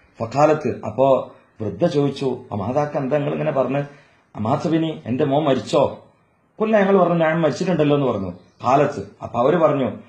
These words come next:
"ആ ഹക്കുൻ മാ തഖൂലു, ഞങ്ങൾ പറയുന്നത് ശരിയാണോ?" കുല്ല ഞങ്ങൾ പറഞ്ഞു, "നഅം, അതന്നെ ശരിയാണ്." ഫമദ്ദത് യദഹ, അപ്പൊ ആ ഉമ്മ രൺ-, അവരുടെ കൈ നീട്ടി, ഇലല്ലാഹ്, അള്ളാഹുവിലേക്ക് ദ്വാരക്കാൻ വേണ്ടി നീട്ടി. ഫഖാലത്ത്, എന്നിട്ട് പറഞ്ഞു,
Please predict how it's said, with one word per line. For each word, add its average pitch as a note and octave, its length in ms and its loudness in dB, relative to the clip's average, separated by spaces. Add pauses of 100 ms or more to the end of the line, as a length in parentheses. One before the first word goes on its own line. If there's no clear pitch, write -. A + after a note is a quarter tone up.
(320)
"ആ - 20 -2
ഹക്കുൻ F3+ 420 0
മാ G#3+ 100 4
തഖൂലു, G3 520 2
ഞങ്ങൾ F#3 180 0
പറയുന്നത് F3+ 380 4
ശരിയാണോ?" D#3 680 2 (280)
കുല്ല D#3 140 0
ഞങ്ങൾ D3+ 220 2
പറഞ്ഞു, C#3 280 2
"നഅം, B2+ 220 -2
അതന്നെ A#2+ 220 0
ശരിയാണ്." A#2 440 -2 (260)
ഫമദ്ദത് G3 600 2
യദഹ, B2 360 0 (540)
അപ്പൊ C3 180 2
ആ - 20 8
ഉമ്മ D3+ 320 4
രൺ-, C#3+ 260 2 (240)
അവരുടെ C3 380 -2
കൈ D3+ 140 2
നീട്ടി, D3 320 0
ഇലല്ലാഹ്, A#2+ 800 0 (220)
അള്ളാഹുവിലേക്ക് D3 540 2
ദ്വാരക്കാൻ B2 380 0
വേണ്ടി A#2 180 0
നീട്ടി. F#2+ 340 -6 (200)
ഫഖാലത്ത്, D3+ 420 2
എന്നിട്ട് C#3+ 220 -4
പറഞ്ഞു, B2+ 320 0